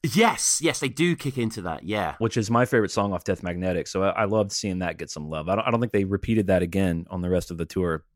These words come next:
Speaker 2: So
Speaker 1: No,
Speaker 2: it's kind of a
Speaker 1: it's
Speaker 2: unique
Speaker 1: mostly
Speaker 2: thing.
Speaker 1: Justice, isn't it, that they go into? They don't, they've
Speaker 2: Right.
Speaker 1: But maybe it's weird to think, isn't it? It's like, um,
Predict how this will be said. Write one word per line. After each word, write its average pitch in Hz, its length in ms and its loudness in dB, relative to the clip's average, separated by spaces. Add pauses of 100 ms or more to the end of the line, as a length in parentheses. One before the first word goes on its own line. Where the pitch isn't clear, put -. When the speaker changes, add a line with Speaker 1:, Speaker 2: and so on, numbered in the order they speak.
Speaker 2:
So - 200 4
Speaker 1:
No, 160 80 6
Speaker 2:
it's 175 80 8
kind 170 180 6
of 160 40 4
a 160 40 -2
Speaker 1:
it's 165 100 -4
Speaker 2:
unique 180 60 0
Speaker 1:
mostly 240 320 2
Speaker 2:
thing. 170 60 -2
Speaker 1:
Justice, 139 380 -2
isn't 131 200 -2
it, 98 140 -4
that 95 80 -6
they 95 120 -4
go 90 200 -4
into? 85 360 -8
They 90 140 -8
don't, 107 320 -6
they've 92 200 -10 (300)
Speaker 2:
Right. 87 280 2 (600)
Speaker 1:
But 123 140 2
maybe 170 320 0
it's - 240 -12
weird 151 280 -2
to 113 60 -10
think, 127 260 -4
isn't 110 160 -4
it? 80 100 -4
It's - 160 -8
like, 95 240 -4
um, 107 240 -10